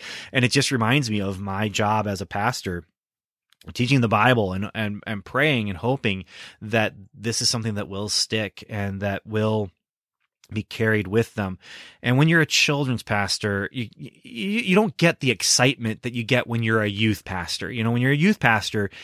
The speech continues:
you do these altar calls and it is life-changing stuff that, that kids are going up, they're, they're dedicating their life,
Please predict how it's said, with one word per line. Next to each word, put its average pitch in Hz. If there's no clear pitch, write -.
you 139
do 180
these 120
altar 135
calls 101
and 123
it 143
is 113
life-changing 110
stuff 107
that, -
that 107
kids 135
are 120
going 104
up, 107
they're, 107
they're 101
dedicating 120
their 101
life, 107